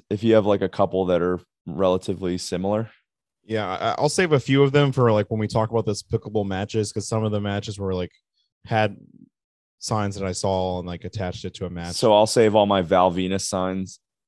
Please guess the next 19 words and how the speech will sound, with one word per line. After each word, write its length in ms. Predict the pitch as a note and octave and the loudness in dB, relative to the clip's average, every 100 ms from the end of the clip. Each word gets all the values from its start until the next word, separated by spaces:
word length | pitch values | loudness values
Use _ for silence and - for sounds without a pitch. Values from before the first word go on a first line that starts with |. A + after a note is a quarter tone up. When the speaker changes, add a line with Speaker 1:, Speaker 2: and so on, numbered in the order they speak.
| - | -4
Speaker 2:
Yeah, 280 | A#2 G#2+ G#2 | 2 4 4
there 120 | C3 | 4
were 80 | A#2+ | 6
a 40 | |
Speaker 1:
Or 40 | G2+ | 6
Speaker 2:
lot 60 | |
of 60 | F2 | 4
Speaker 1:
anything 400 | A2 G#2+ F2 G2+ | 2 2 0 0
Speaker 2:
those. 100 | G2 | 0
Speaker 1:
that 80 | G2 | 0
has 160 | G2 - | -2 -2
to 80 | |
do 160 | F#2 G2 | -4 -2
with 140 | F#2 | -2
Val 200 | F#2 F#2 | 2 2
Venus 540 | E2+ F#2 F#2 F#2 - - _ _ F#2+ | 0 -2 -4 -6 -8 -14 _ _ -6
or 360 | F2+ E2+ F2 _ - | -2 -2 -4 _ -14
sex. 600 | - - F#2 - - - _ _ _ _ _ - - _ _ - | -8 -4 -4 -6 -18 -20 _ _ _ _ _ -20 -20 _ _ -8
Speaker 2:
Yep. 280 | G2 A#2 | 2 2